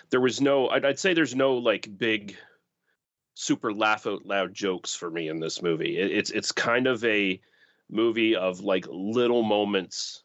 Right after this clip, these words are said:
that make you chuckle and keep you moving along and watching it. Um, and I definitely enjoyed that. I enjoyed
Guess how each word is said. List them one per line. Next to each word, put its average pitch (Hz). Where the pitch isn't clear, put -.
that 101
make 101
you 95
chuckle 92
and 92
keep 101
you 92
moving 95
along 92
and 90
watching 90
it. 87
Um, 92
and 110
I 110
definitely 127
enjoyed 107
that. 101
I 104
enjoyed 113